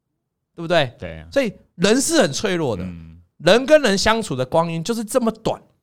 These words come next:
Speaker 1: 所以我就刚才讲了，我那个撞车事情，我以德报怨啊，无所谓啊。我以德报怨不是只有这件事情啊，我之前开马 Can 的时候，在建国高架道路啊，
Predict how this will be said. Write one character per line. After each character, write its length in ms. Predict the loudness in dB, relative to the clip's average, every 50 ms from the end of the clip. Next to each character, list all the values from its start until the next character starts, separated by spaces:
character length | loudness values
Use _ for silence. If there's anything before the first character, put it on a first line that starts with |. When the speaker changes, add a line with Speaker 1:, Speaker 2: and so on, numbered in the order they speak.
| _ _ _ _ _ _ _ _
Speaker 1:
所 460 | _ -20 -20 -18 -16 -8 2 4 4 4
以 120 | 4 0 -6 _ _ _
我 100 | -4 -2
就 100 | -2 0
刚 120 | 0 0 0
才 60 | 0
讲 120 | 0 -2
了， 160 | -4 -6 -6 -6
我 100 | -4 -2
那 60 | 0 0
个 100 | 0 -2 -4 -6 _ -20 -18 0
撞 200 | 2 2 2 4
车 160 | 2 2 0
事 120 | 0 -2 -4
情， 140 | -6 -6
我 100 | -6 -4
以 100 | -4 -2
德 140 | 0 2 2
报 220 | 4 4 4 4 4
怨 160 | 2 0 -2
啊， 160 | -4 -8 -10 -12 _ _ _ _ _ _ _ _ _ _ _ _ _
无 120 | _ -10 -8
所 260 | -2 0 0 0 0
谓 160 | 0 0 0
啊。 200 | -2 -4 -6 -12 -18 _ _ _ _ _ _ _ _ _ _ _ _ _ _ _ _ _ _
我 120 | 0 2 2
以 60 | 2
德 160 | 2 2 2
报 140 | 2 4 4
怨 120 | 4 4
不 60 | 4 2
是 80 | 2
只 80 | 2 2
有 60 | 2
这 100 | 2 2
件 100 | 2 2
事 120 | 2 -2 -4
情 180 | -6 -8 -8
啊， 160 | -10 -10 -12 -16 _ _ _ _ _ _ _ _ _ _
我 100 | -2 -2
之 100 | -2 0
前 160 | -2 -2 -2
开 140 | 0 0 0
马 140 | 0 0 -2
Can 200 | -2 -2 -2 -2
的 80 | -2
时 160 | -6 -8 -8 -8
候， 240 | -8 -8 -10 -12 -14 _ _ _ _ _ _
在 200 | -4 -2 -2 -2 -4 -10 _ _ _ _ _ _
建 180 | -2 -2 0
国 160 | 2 2 0 0
高 180 | 2 0 0
架 160 | 2 0 0
道 180 | 0 -2 -4 -4
路 140 | -4 -6 -10
啊， 200 | -12 -14 -16